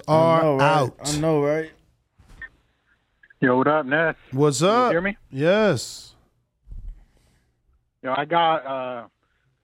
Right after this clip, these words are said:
Speaker 3: based on nothing at all, like, at all.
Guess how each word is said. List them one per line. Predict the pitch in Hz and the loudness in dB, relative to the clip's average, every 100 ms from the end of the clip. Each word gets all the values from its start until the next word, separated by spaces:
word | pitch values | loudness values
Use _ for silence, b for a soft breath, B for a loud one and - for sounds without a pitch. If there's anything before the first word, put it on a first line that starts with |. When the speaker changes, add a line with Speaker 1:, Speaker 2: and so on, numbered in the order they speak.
| - | -16
Speaker 3:
based | 160 160 | -16 -10
on | 170 131 | -10 -6
nothing | 143 165 175 143 | -8 -8 -10 -10
at | 123 | -10
all, | 127 175 285 - _ | -8 -8 -10 -16 _
like, | 127 123 - _ - | -18 -18 -18 _ -2
at | 131 123 | 0 2
all. | 143 127 | 2 0